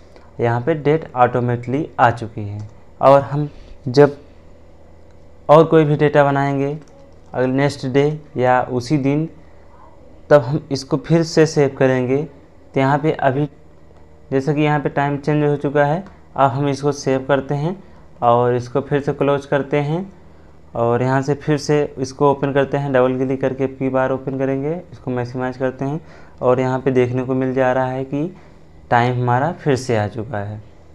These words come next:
फिर से एक बार ही देख लेते हैं, टाइम आता ही नहीं। सब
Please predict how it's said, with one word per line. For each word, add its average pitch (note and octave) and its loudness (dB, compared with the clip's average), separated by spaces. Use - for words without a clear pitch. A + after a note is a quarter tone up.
फिर D#3 4
से D#3 0
एक C#3+ 2
बार C#3+ 4
ही D3 2
देख C3 4
लेते C3 -2
हैं, D3+ -6
टाइम B2+ 2
आता A#2+ 0
ही C3 -2
नहीं। C#3 -4
सब D#3 -4